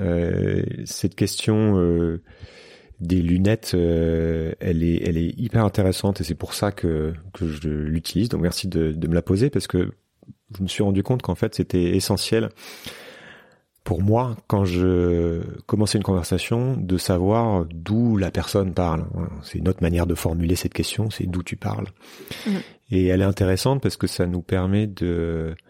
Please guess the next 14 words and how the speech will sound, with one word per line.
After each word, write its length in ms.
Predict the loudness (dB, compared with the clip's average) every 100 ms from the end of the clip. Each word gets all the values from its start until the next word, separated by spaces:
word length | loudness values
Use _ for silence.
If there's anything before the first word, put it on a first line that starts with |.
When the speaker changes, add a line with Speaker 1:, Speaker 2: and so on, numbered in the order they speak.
| -20 -8
Speaker 1:
à 80 | 0
la 100 | 0
fois 220 | 2 0
de, 360 | 2 2 2 0 -4 _ -20 -20 -20 -20 _ -8
de 420 | -6 0 0 0 _ -6
comprendre 800 | -4 -2 0 2 2 4 2 0
le 140 | 0 2
niveau 260 | 4 2
de 60 | 2
conscience 480 | 0 0 -2 -2 0
qu'a 80 |
la 100 | 0
personne 480 | 0 -2 0 0 0
de, 380 | 0 0 0 -4